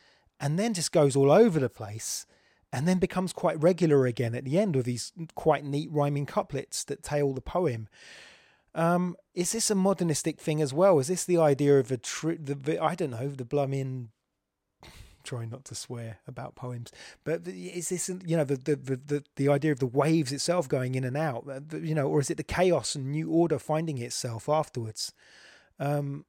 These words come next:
I have no idea, but it's such an interesting effect, and it's, I love the way that it does feel,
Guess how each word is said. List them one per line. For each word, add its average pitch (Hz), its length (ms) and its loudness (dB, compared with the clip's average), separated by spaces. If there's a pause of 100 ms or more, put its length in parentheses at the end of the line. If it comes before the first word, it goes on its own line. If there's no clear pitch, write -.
I 160 120 -6
have 180 120 -4
no 202 180 -2
idea, 190 280 6
but 143 140 -2
it's 143 80 -6
such 208 220 -6
an 214 60 -2
interesting 180 600 -4
effect, - 480 -6
and 127 100 -8
it's, - 300 -10
I 160 100 2
love 175 220 2
the 170 120 0
way 165 300 6
that 127 220 -4
it 139 260 -8
does 160 420 -2 (480)
feel, 139 540 0